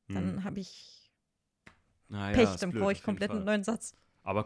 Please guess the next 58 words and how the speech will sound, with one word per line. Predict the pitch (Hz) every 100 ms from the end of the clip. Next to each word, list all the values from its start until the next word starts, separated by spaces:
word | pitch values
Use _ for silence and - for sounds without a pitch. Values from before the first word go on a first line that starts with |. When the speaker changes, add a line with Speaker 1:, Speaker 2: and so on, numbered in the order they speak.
| -
Speaker 2:
cool. | 113 95
Also, | 120 127 -
äh, | 92
gerade | 107 107 107
geil, | 107 104
wenn |
man | 101 92
so |
ein | 92
Unikum | 107 101 - 90
hat, | 85 95
ne? | 92
So | 90
Speaker 1:
Ja. | 104
Speaker 2:
super | 98 95 95 90
seltene | 95 95 87
Felgen. | - 90 87
Also, | 85 85 85 - - - -
mm, | 95 95 95 - _ _ - 110 - - 131 123 -
gerade | 113 110 110
in | 110
dem | 104
Lochkreis. | 101 95 - 90 90
Also, | 95 104 104
Speaker 1:
Ja. | 202
Speaker 2:
äh, | - - - -
bei | 107
B | 104
M | 123 120
W | 123
hast | 117
du | 110
dann | 104
nicht | 107 104
so | 101
die, | 98
bei | - 110
B | 107 120
M | 117
W | 123
hast | 120 117
du |
schon | 120 107
tendenziell | 107 95 87 - 107 98 87
tatsächlich | 101 - 101 90 -
eher | 107 95
Probleme, | 87 - - 113 110
Felgen | 87 92 90 87
zu | -
finden, | - - 95 90
weil |
fünf | 85 113 110
mal |
hundertzwanzig | 101 101 - 98 101 87
jetzt | 90
auch | 110
nicht | 110 - 95
der | 113 107